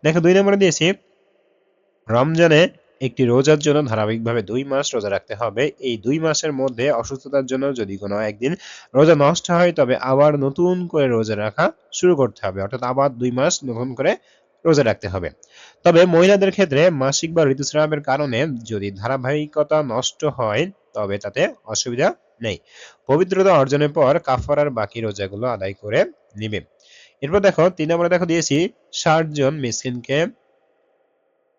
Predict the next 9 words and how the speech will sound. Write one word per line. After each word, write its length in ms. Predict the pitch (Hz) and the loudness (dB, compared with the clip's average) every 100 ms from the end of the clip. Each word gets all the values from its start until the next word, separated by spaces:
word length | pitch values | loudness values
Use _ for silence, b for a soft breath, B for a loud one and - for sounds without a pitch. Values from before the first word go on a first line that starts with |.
| _ _ - | _ _ -8
মধ্যম 460 | 117 139 131 175 170 | -2 -2 0 -4 0
পর্যায়ে 460 | 170 131 110 107 156 147 110 | 0 0 0 0 -2 -4 -6
দুই 140 | 117 113 | -6 -6
ওয়াক্ত 340 | 131 139 - - 156 | -2 -2 -2 -6 -6
খানা 320 | - 104 95 135 226 _ _ _ | -6 -10 -6 -6 -6 _ _ _
খাওয়ানো, 460 | - 107 92 87 98 170 - b b b b _ - | -10 -6 -6 -4 -2 -2 -4 b b b b _ -10
অথবা 380 | 139 - 156 156 - | -6 -2 0 0 -2
একজন 380 | 135 127 123 143 120 110 | -6 -8 -4 -4 -2 -4
মিসকিনকে 600 | 117 - 156 139 104 | -6 -8 -10 -8 -4